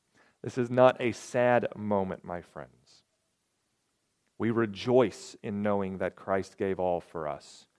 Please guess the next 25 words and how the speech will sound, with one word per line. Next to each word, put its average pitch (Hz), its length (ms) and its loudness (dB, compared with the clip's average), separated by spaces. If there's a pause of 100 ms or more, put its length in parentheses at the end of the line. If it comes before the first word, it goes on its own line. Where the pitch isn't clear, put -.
(300)
and 95 140 -6
we 98 100 -2
have 95 260 -2
the 98 120 2
hope 107 380 0 (520)
and 95 160 -6
the 101 120 -4
assurance 90 680 -6
of 98 140 -12
salvation 95 640 -4
in 95 160 -8
Him. 85 240 -12 (1700)
If - 160 -8
you 135 540 4 (120)
need 139 480 -2
to 135 160 -8
search - 380 -6
your 117 160 0
heart 117 420 2
before 113 460 -2
you 104 420 -6 (380)
take 120 320 -4
of 107 180 -8
the 110 80 -2
bread, 92 460 -2